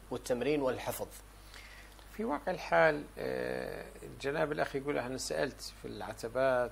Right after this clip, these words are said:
Speaker 2: وكذا والعلماء
Speaker 1: نعم.
Speaker 2: وما حصل شيء." يعني، آه، المشكلة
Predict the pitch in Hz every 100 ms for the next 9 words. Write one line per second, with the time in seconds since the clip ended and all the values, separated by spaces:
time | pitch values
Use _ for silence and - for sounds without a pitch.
0 | - 117 - 127 123 123 120 117 113 104
1 | 113 110 113 127 127 120 - - - -
2 | 113 202 - - - 131 143 160 - 139
3 | - 123 113 - 131 113 107 98 104 107
4 | 123 - - - 135 127 127 131 165 -
5 | 180 170 165